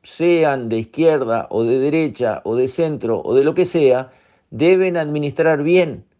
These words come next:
la plata de todos. ¿Por qué?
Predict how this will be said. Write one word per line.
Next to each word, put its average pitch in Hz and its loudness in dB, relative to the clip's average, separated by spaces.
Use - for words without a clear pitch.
la 107 -4
plata 131 2
de 123 -2
todos. 127 2
¿Por 165 -2
qué? 151 0